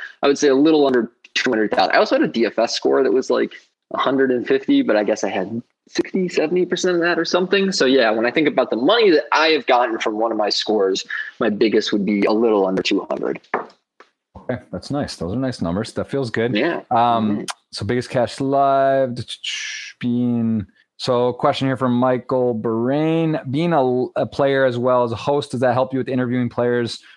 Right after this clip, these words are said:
Speaker 2: who may have little patience with other journalists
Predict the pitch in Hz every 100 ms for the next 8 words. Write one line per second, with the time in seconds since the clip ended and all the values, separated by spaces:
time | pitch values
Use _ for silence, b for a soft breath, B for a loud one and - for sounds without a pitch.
0 | B - 120 123 123 117 123 110 123 120
1 | - 113 113 113 113 104 107 113 127 -
2 | -